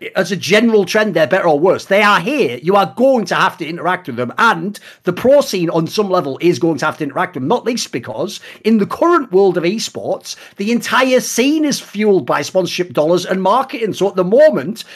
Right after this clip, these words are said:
it will always be valuable, um, to certain demographics to market women. So women w-, are going to be part of the pro space. So the question to me is, I, I personally think all that stuff's like, look, it's great for a discussion or a debate or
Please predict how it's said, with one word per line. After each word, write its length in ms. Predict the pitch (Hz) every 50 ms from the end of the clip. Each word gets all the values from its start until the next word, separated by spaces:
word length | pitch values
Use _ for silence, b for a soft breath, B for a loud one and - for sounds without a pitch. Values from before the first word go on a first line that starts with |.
| B
it 100 | B 190
will 160 | 202 226 214 220
always 380 | 254 262 254 247 226 208 -
be 220 | - 190 196 190 170
valuable, 580 | - 196 220 233 233 196 175 147 151 170 180 180
um, 220 | 156 151 147 123
to 160 | - - 165 -
certain 260 | - 196 190 160 147
demographics 460 | 170 156 143 185 190 170 165 151 -
to 80 | - 185
market 380 | 185 196 208 208 208 220 -
women. 260 | 185 247 320 302 196
So 320 | 117 - 170 175 180 175 B B B B
women 300 | 220 311 330 311 277 220
w-, 120 | 214 208
are 200 | 208 254 262 269
going 280 | 175 208 247 262 240 -
to 80 | - 185
be 120 | 180 170
part 220 | - 175 196 185
of 40 | -
the 80 | 143 135
pro 220 | - 170 180 156
space. 280 | - - 208 196 - -
So 80 | 160
the 60 | 156 175
question 320 | 226 294 302 - 269 247
to 100 | - 202
me 160 | 185 226 214 135
is, 140 | 113 - B B B B B
I, 180 | 285 339 302 - _ _ -
I 140 | 311 330 294
personally 400 | - - 240 233 233 - 156 120
think 160 | 143 143 -
all 140 | 147 151 151
that 200 | 156 160 - -
stuff's 280 | - - 123 - -
like, 120 | 135 135 -
look, 160 | 269 214 -
it's 120 | 143 127
great 260 | - 233 254 233 233 -
for 80 | 160
a 80 | 139 -
discussion 480 | 120 110 - - 185 175 - 175 151
or 120 | 139 131 123
a 60 | 117
debate 420 | 123 113 - 147 151 151 156 156 -
or 240 | 113 113 110 104